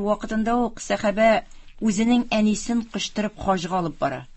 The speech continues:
Һәм фикер иясеннән, галимнән яңадан кайткач сорый: «Мин үземнең ана каршындагы бурычларымны үтәп бетердемме?» дип. «Юк», ди. «Син аның бер тулгагы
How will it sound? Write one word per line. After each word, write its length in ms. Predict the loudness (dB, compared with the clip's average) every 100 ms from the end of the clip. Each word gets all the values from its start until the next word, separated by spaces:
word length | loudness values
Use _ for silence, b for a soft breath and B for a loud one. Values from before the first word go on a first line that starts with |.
| -20 -20 b b b b b b
Һәм 240 | 2 2
фикер 320 | 2 -2 -2 -2
иясеннән, 640 | 0 0 2 2 2 2
галимнән 480 | 2 0 0 0 -2 -2
яңадан 400 | -4 -4 -4 -4
кайткач 400 | -6 -6 -8 -8
сорый: 420 | -8 -6 -6 -8 -20 b b b b b b
«Мин 400 | 4 8 8 6
үземнең 720 | 2 0 4 4 6 6 2 -2 0
ана 560 | 2 4 6 4 2 b b b b
каршындагы 1040 | 6 6 6 0 4 4 4 4 4 4 -2 b b b
бурычларымны 840 | -2 0 0 0 2 2 4 2 0
үтәп 400 | -4 0 0 0
бетердемме?» 720 | -2 -4 0 2 4 4 4
дип. 240 | 2 -4 -6 b b b
«Юк», 320 | -6 -2 -4 -2
ди. 280 | -2 -2 -4 -14 -20 -20 -20 b b
«Син 320 | 0 2 4 4
аның 320 | 2 4 0
бер 160 | -2 -4
тулгагы 720 | -4 -2 2 2 4 2